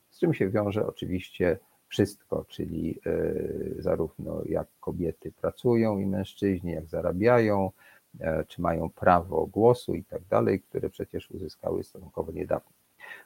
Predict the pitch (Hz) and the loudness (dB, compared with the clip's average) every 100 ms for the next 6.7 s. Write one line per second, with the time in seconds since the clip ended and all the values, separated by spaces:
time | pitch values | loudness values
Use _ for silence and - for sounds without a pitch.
0 | _ 131 180 196 143 110 110 104 92 - | _ 8 8 6 6 6 6 4 2 -2
1 | - 87 76 73 110 160 - 143 107 127 | 0 0 0 0 0 0 2 0 2 4
2 | 147 123 101 101 98 - 87 80 85 127 | 6 6 6 4 4 4 6 6 2 2
3 | 104 104 - 123 117 113 90 - - - | 4 4 4 4 4 4 2 2 -16 -20
4 | - _ 113 143 - 92 107 120 - 107 | -20 _ -4 -4 -2 -2 -2 -4 -2 0
5 | 98 98 90 90 - - 135 - - 98 | 0 -4 -6 -8 -8 -4 -4 -4 -10 -4
6 | 107 107 92 85 90 98 | 0 0 0 -2 0 -2